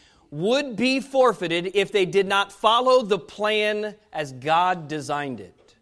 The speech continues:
Truly, he is the God of life and death.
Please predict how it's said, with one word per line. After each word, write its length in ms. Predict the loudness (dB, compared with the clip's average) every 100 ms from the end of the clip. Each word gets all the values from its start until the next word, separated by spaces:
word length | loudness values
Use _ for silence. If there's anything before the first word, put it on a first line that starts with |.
| _ _ _ _ _ _ _ _ _ _ _ _ _ _ _
Truly, 320 | -6 -2 -2
he 100 | 0
is 140 | -2
the 100 | -4
God 400 | -10 -2 0 0
of 160 | -4 -8
life 580 | -6 -6 -6 -10 -20 _ _ _ _ _ _ _ -14
and 180 | -12
death. 320 | -8 -8 -8